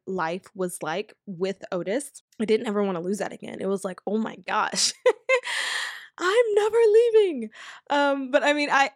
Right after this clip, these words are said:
I lived in pretty much constant fear, and I never vocalized this fear to him because I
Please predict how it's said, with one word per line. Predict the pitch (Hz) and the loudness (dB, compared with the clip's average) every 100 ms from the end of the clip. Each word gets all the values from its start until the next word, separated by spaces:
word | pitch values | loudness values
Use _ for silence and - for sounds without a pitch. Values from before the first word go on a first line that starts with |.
| - | 0
I | 269 | 0
lived | 262 285 403 | 0 0 2
in | 415 359 | 2 0
pretty | - 285 | -2 -2
much | 262 233 - | 0 -2 -4
constant | - - 220 - 220 196 | -10 -6 -4 -4 -6 -8
fear, | 190 185 190 226 | -8 -4 -2 -4
and | - 214 | -4 -2
I | 226 | 0
never | 220 214 220 240 | 2 2 0 -2
vocalized | 202 185 180 185 175 180 190 - | -2 -4 -4 -6 -4 -6 -6 -8
this | 185 - | -10 -8
fear | 175 175 | -6 -4
to | |
him | 190 185 208 | -4 -4 -4
because | 233 | -6
I | 226 | -8